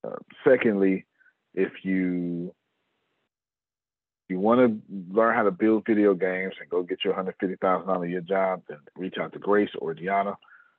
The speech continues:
We'll talk to you after that. And then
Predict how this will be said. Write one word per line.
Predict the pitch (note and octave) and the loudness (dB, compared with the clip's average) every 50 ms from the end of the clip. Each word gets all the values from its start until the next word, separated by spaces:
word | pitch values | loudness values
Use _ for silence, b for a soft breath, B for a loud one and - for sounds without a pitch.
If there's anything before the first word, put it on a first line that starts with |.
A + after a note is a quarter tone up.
| b _ _ | b _ _
We'll | - - - | -16 -16 -10
talk | - - D2 - - - | -4 -4 -4 -4 -4 -8
to | F2+ D2+ | -6 -6
you | C#2+ C#2+ C#2 - - _ _ _ _ - | -6 -6 -8 -12 -16 _ _ _ _ -20
after | - - - E2 | -18 -10 -6 -2
that. | F2+ G2+ G#2+ - - _ _ _ _ _ _ _ B B B B B _ _ _ _ | 0 0 -2 -2 -4 _ _ _ _ _ _ _ B B B B B _ _ _ _
And | D2+ D#2+ D#2 | -14 -14 -12
then | D#2 D2+ | -12 -14